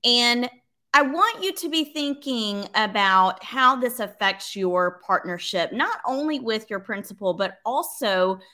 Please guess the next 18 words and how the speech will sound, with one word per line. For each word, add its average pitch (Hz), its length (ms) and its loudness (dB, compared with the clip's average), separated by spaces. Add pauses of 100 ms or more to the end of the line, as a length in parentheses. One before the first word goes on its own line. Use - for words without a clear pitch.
(140)
with 208 280 -2 (100)
the 294 60 -6
teachers 208 640 -8
that 165 280 0 (100)
you 180 320 -6
work 349 380 -4
with. - 180 -4 (360)
So 214 200 -2
here 277 180 -2
is 381 200 -2
the 349 240 -2
first 269 340 2
question. - 540 -4 (320)
My 262 120 6
first 359 360 -6
question 339 400 -4
is, 190 500 -2 (300)
can 339 420 -2